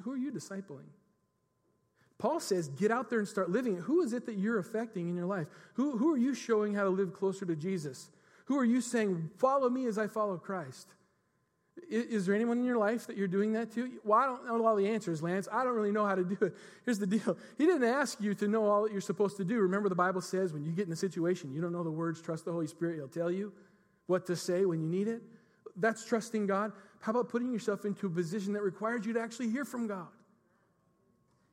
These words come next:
See, the problem is, is we don't, and we just wanna stay safe and inoculated from all the things that are going on around us.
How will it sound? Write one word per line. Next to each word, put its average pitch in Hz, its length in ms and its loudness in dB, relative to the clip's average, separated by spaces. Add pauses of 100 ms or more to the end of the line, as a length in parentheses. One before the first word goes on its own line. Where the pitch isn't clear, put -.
(140)
See, 233 100 0
the 226 60 4
problem 269 260 0
is, 214 100 -2
is 214 140 0
we 208 160 2
don't, 214 340 2
and 180 120 -2
we 220 80 0
just 208 160 -2
wanna 214 160 0
stay 214 200 0
safe 233 440 -4
and 170 200 0
inoculated 208 540 0
from 175 160 -4
all 220 180 -2
the 226 120 -4
things 220 240 -4
that 196 80 0
are 202 40 -2
going 202 280 -2
on 185 100 -6
around 196 260 -6
us. 160 120 -6